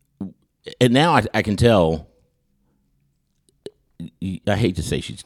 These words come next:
cuckoo, but I was just like, "I, I don't know what she's talking about," but I didn't wanna make fun of, I didn't wanna, I said,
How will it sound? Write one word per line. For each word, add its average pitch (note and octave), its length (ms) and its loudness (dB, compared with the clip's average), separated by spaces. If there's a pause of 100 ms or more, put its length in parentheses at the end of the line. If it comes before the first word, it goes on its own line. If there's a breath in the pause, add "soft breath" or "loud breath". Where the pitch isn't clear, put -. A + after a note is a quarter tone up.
cuckoo, D2 400 -2
but C#2+ 140 -2
I F2 120 2
was E2+ 140 0
just E2+ 160 -2
like, D2 120 -4 (380)
"I, C2+ 220 -4
I - 180 -4
don't F2 100 -2
know D2 60 -2
what E2 160 4
she's C#2+ 120 -6
talking D#2 280 0
about," C#2+ 260 -8
but D2+ 200 -2 (520 loud breath)
I F2 100 2
didn't F#2+ 300 0
wanna E2+ 480 0 (1120)
make F2+ 440 -4
fun G#2+ 320 2
of, F2+ 100 2
I D#2+ 80 0
didn't G2 220 4
wanna, F#2 260 0 (200)
I F#2 80 -2
said, F2 300 -4